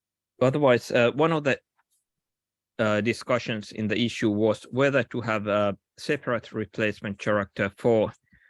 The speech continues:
white space and non-alphanumeric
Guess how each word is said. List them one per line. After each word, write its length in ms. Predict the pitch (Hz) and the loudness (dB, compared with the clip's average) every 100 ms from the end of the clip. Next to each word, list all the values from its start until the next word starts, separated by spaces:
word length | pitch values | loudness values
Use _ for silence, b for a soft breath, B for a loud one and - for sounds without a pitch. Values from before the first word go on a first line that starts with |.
| b - | b 0
white 240 | 131 131 | 2 2
space 640 | - - 107 101 - - - _ _ _ _ _ _ - | -2 0 0 0 -4 -16 -20 _ _ _ _ _ _ -2
and 300 | 117 110 - - | 0 0 -2 -4
non-alphanumeric 880 | 120 120 107 104 - 107 104 101 | 0 0 0 -2 -2 -4 0 0